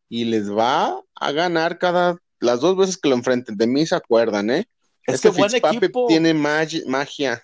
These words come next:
Speaker 1: en las manos.
Speaker 2: Y tiene buen equipo con el Washington
Speaker 1: Sí,
Speaker 2: Football Team.
Speaker 1: la, la defensa de Washington es buenísima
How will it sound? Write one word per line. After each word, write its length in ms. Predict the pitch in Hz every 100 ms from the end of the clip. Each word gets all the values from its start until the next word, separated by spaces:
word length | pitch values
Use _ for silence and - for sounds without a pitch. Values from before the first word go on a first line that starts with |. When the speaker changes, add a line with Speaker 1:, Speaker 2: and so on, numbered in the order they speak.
| -
Speaker 1:
en 100 | 107
las 120 | 107
manos. 580 | 110 117 120 107 - -
Speaker 2:
Y 80 | 143
tiene 280 | - 170 233
buen 240 | 226 226
equipo 460 | 233 - 226 240 220
con 840 | 202 165 143 139 127 123 123 120
el 100 | 117
Washington 580 | 117 165 202 240 - 156
Speaker 1:
Sí, 80 | 196
Speaker 2:
Football 400 | 233 240 214 -
Team. 380 | 180 240 247 123
Speaker 1:
la, 240 | 131 -
la 220 | - 135 143
defensa 540 | 143 - 208 214 226
de 80 | 180
Washington 480 | 151 175 196 180 175
es 100 | 165
buenísima 680 | 175 170 180 202 202 240